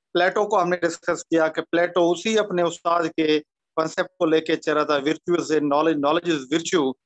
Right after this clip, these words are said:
जिसने justice को देने की कोशिश की अपने बुक Republic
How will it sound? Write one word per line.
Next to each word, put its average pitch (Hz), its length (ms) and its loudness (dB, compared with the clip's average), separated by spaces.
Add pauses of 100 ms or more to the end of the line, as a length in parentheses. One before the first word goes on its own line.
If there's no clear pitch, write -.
(380)
जिसने 151 240 0
justice 151 540 -2
को 165 420 4
देने 170 360 0
की 160 160 -8
कोशिश 190 440 -2
की - 120 -4
अपने 151 260 -2
बुक 143 260 -4
Republic 160 440 0